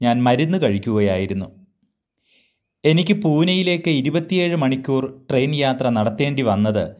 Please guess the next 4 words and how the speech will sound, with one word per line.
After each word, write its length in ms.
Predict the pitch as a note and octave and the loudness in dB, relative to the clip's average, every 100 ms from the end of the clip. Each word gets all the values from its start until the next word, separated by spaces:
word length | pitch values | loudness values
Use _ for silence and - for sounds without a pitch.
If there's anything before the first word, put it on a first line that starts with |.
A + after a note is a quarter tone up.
| _ _ _ | _ _ _
ഇത്രയും 440 | B2 - E3 D#3+ D#3 B2+ | -8 0 2 2 0 0
ഭയാനകമായ 840 | B2 B2+ C#3+ D#3 D#3 C3+ A#2+ A#2 G#2+ - _ _ - | 2 2 2 0 -2 -2 0 -2 -4 -14 _ _ -4
ഒരു 180 | A#2+ C3 | 0 2
ആരോഗ്യാവസ്ഥയിലാണ്. 1200 | G#2+ G#2+ C3 C3+ C#3 C#3 C#3 - D3+ B2 F2 F2+ | 4 2 2 0 0 0 -2 -4 -4 -2 -2 -6